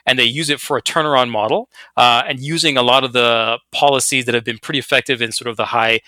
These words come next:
high achieving charters, you saw improved outcomes in those schools as well. So, uh, on the one hand, I think having those market-based solutions is actually kind of good for, uh, kind of like a,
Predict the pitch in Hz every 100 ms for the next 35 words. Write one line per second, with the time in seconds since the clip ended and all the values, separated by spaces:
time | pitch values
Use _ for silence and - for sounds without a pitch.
0 | - _ - 127 117 - 120 110 - 220
1 | 151 131 - - _ _ 147 139 143 127
2 | 131 123 - 127 117 - 113 113 113 101
3 | - 113 98 101 104 - - 143 127 -
4 | - - _ - 123 117 120 - 147 143
5 | 202 180 151 131 - 151 - - _ _
6 | _ _ _ - 185 185 170 160 156 139
7 | 139 160 147 131 127 139 135 - 139 127
8 | 127 127 143 - 131 123 110 - - _
9 | - 123 151 143 131 - 135 127 120 113
10 | - - - - 113 107 110 - _ _
11 | - 196 175 151 147 139 123 120 131 110